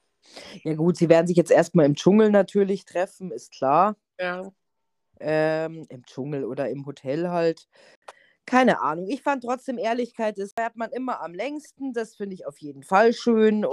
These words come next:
Speaker 1: Und, äh, ich bin ja auch wirklich mal gespannt. Ich glaub, auch wenn die Layla echt so eine krasse Prüfung kriegt, äh,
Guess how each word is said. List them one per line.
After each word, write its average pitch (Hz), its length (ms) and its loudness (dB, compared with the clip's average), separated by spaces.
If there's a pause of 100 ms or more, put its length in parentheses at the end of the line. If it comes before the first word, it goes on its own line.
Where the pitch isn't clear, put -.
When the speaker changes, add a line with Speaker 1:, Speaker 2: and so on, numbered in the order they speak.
Speaker 1:
Und, 165 500 -4
äh, - 260 -6
ich - 180 -10
bin 233 140 -2
ja 226 180 -4
auch 196 200 -6
wirklich 254 360 -8
mal 202 180 -6
gespannt. 202 580 -8
Ich - 140 -20
glaub, 202 280 -4
auch 196 180 -6
wenn 208 200 -8
die 185 380 -8
Layla 190 440 -2
echt 185 240 -12
so 220 80 -10
eine 202 140 -10
krasse 214 400 -16
Prüfung 202 580 -8
kriegt, - 500 -12
äh, 180 540 -4